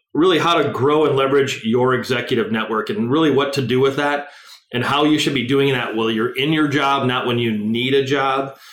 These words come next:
and all the components of that and why that's important. And, and he gave a lot of great insight into how many people do you need to see,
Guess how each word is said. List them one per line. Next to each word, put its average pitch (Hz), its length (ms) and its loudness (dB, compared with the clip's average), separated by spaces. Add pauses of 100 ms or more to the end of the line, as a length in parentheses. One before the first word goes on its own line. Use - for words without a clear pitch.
(160)
and 143 120 -2
all 151 100 0
the 147 80 2
components 131 480 -2
of 123 80 -2
that 110 220 -4
and 113 80 -6
why 127 240 0
that's 123 200 -2
important. 117 600 -2
And, 107 180 -2
and 117 200 -2
he 123 100 0
gave 143 160 0
a 139 60 2
lot 135 180 2
of 131 80 -2
great 127 220 0
insight 139 500 0 (400)
into 139 640 2 (240)
how 190 160 0
many 196 180 4
people 160 260 0
do 139 80 0
you 127 120 0
need 135 140 0
to 120 100 0
see, 127 520 -2